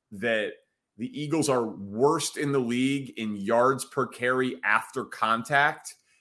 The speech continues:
They might be susceptible to the power running game, which obviously could come into play, uh, for a Cowboys matchup with them or a Niners matchup, uh, for them. I, I, is that, is that a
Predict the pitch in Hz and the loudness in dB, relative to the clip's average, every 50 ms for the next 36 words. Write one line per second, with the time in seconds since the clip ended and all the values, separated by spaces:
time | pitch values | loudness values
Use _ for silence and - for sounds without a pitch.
0 | _ _ - 127 127 123 120 131 135 135 131 - 139 139 139 127 - - 127 - | _ _ 0 0 2 2 4 2 2 2 0 -2 -4 -4 -2 -2 -2 -4 -4 -4
1 | - - - 131 - - 135 120 123 131 127 123 - 127 110 107 - - - - | 0 0 0 0 0 -4 -8 -8 -6 -6 -6 -4 -4 -4 -4 -4 -6 -6 -14 -12
2 | - - 110 120 127 131 131 127 127 120 110 113 113 120 123 123 127 120 127 127 | 0 4 4 6 6 4 4 2 2 2 2 2 0 0 0 -4 -2 -2 0 0
3 | 131 131 127 120 107 101 110 110 117 117 123 117 - - 117 110 - 120 - - | 0 -2 -4 -4 -6 -4 -2 -2 -2 -2 -2 -6 -6 -8 -8 -6 -6 -6 -4 -4
4 | 120 123 120 113 101 - - 113 117 117 117 117 117 117 117 - _ _ _ _ | -4 -4 -4 -8 -10 -10 -6 -2 0 0 0 0 -2 -4 -8 -12 _ _ _ _
5 | _ _ _ - 110 113 113 110 107 104 101 92 - - - _ _ - 123 113 | _ _ _ -2 0 2 2 2 2 2 2 0 -2 -6 -12 _ _ -4 -4 -4
6 | 104 - - - 117 120 123 117 123 127 127 127 123 123 127 127 123 123 - 139 | -4 -4 -2 0 2 2 2 2 4 4 4 2 2 2 4 4 4 4 4 0
7 | 131 123 127 127 120 - - 131 123 123 123 123 123 123 - - 110 104 95 95 | 0 0 0 -4 -6 -2 -2 0 2 4 4 2 0 -2 -2 0 0 0 0 0
8 | 95 95 98 110 120 123 127 127 127 123 127 127 127 123 120 120 - 135 123 123 | 2 4 4 4 4 4 0 -2 -2 -2 -2 0 0 0 0 0 -2 0 0 0
9 | 123 - - _ _ _ _ _ _ _ _ - 120 123 123 123 120 - - 127 | 0 -2 -6 _ _ _ _ _ _ _ _ -2 0 0 0 0 -2 -2 -2 -2
10 | 120 110 123 127 127 127 127 127 131 127 - _ _ _ _ - 123 120 - - | 0 0 2 2 2 0 0 -2 -6 -8 -12 _ _ _ _ -6 -6 -6 -6 -10
11 | 117 123 127 - _ _ _ 131 123 101 92 139 147 147 - 147 135 110 143 147 | -12 -12 -12 -14 _ _ _ -6 -6 0 4 4 4 4 4 0 -2 2 4 4
12 | 151 156 151 147 143 139 135 131 120 113 | 4 4 4 4 6 6 4 2 0 -4